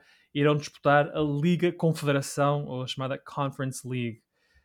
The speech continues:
O Farense e o Nacional vão descer à segunda Liga, o Estoril e o Vizela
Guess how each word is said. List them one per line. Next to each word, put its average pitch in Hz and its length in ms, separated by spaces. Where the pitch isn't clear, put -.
O 156 100
Farense 175 480
e 170 40
o - 20
Nacional 160 500
vão 160 180
descer 160 580
à 131 120
segunda 147 260
Liga, 202 520
o 202 80
Estoril 202 680
e 160 120
o 156 60
Vizela 147 800